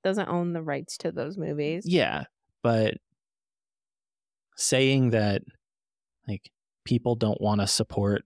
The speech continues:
Speaker 2: women-led movies, I think, one, is ridiculous. I think people don't wanna support movies that talk down to everyone who's not a woman.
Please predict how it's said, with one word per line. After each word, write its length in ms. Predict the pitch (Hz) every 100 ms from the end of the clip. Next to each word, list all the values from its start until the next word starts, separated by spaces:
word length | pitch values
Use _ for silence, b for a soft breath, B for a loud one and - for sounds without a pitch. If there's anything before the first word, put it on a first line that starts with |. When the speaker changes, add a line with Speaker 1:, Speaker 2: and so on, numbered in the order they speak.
| _
Speaker 2:
women-led 760 | 104 104 104 101 101 98 95 95
movies, 720 | 92 107 101 87 85 107 - _ _
I 100 | 120
think, 280 | 113 135 -
one, 380 | - 113 117 95
is 200 | 85 90
ridiculous. 760 | 87 82 85 - 67 - 104 - _ _
I 80 | 117
think 200 | 110 135
people 260 | - 127 110
don't 160 | 104 -
wanna 180 | 101 95
support 360 | - - 98
movies 440 | 90 90 90 87 95
that 200 | 87 - _ _ _ _ _ _ _ _ _ _ _
talk 300 | - 104 87 95
down 360 | 90 92 98 92
to 160 | -
everyone 380 | 92 90 92 87
who's 180 | - -
not 200 | 82 80
a 80 | 55
woman. 420 | 67 - 50 -